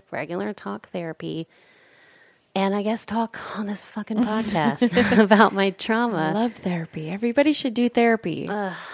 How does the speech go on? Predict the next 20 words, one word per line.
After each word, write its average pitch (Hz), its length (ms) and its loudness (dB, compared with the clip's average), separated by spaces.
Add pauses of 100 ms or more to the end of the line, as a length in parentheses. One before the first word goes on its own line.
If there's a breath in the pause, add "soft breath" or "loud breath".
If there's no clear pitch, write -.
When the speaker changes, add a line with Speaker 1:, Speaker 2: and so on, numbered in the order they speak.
(140 loud breath)
Speaker 2:
It's - 140 -12
Speaker 1:
I 226 80 -4
sh-, 208 40 -2 (100)
it - 80 2
should 381 160 -2
Speaker 2:
great. 330 80 0
Speaker 1:
be 247 40 0
free. 151 480 -8
Let's 269 240 -4
be 160 160 -6
honest. 139 300 -8
That's - 180 -8
Speaker 2:
I 156 40 -8
Speaker 1:
ridiculous 143 520 -6
that 175 180 -2
Speaker 2:
know. 196 60 -4
Speaker 1:
you 202 60 -2
have 196 180 -4
to 185 120 -6 (140)
be 165 300 -6